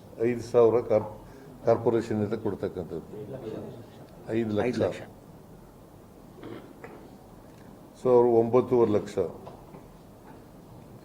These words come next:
Speaker 1: ಉಳಿದ ಜನರಲ್ಗೆ ಎರಡೂವರೆ ಲಕ್ಷ ಇದೆಯಲ್ಲ, ಅದನ್ನ ಲೋನ್, ಸಾಲದ ರೂಪದಲ್ಲಿ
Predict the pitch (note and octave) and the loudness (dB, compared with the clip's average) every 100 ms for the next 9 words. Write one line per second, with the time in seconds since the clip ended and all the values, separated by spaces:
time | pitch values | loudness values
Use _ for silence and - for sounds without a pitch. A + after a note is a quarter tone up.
0 | - - - - - - - - - - | -20 -20 -20 -20 -18 -18 -20 -20 -16 -16
1 | - - - - - G#2 - A2+ A2+ D3+ | -18 -20 -20 -20 -20 -20 -18 -16 -14 -14
2 | A2 D3+ C#3+ - - - A2+ C#3+ D3 C#3+ | -14 -12 -12 -14 -16 -4 2 4 8 10
3 | C#3 B2+ A#2 B2 C#3 C#3 C3 C3+ C3 B2 | 10 8 6 6 6 4 6 8 8 6
4 | A#2+ B2 C3+ C3 A#2+ A#2+ - C#3 A#2+ A2 | 4 4 6 6 6 2 6 4 6 4
5 | G2 F#2 G#2+ A#2 - - - - - - | 2 2 0 -2 -14 -20 -20 -20 -20 -20
6 | - - - - - - - - - - | -20 -18 -18 -20 -20 -20 -20 -20 -20 -12
7 | A2+ A2+ B2 B2 B2 A#2+ A#2 A2+ - - | -4 0 2 2 4 4 2 -2 -8 -16
8 | - - - - - - - - - - | -20 -20 -20 -20 -20 -20 -20 -20 -20 -20
9 | - - - - - - - G#2 C3 D#3 | -20 -20 -20 -20 -20 -20 -10 4 8 8
10 | D3 C#3 - - - - - - - - | 6 0 -12 -20 -20 -20 -20 -20 -20 -14
11 | - B2+ D3+ C#3+ C3 C3 G#2 B2 A#2+ C3 | 4 8 10 10 6 4 2 2 4 4
12 | B2 A2 | 2 -6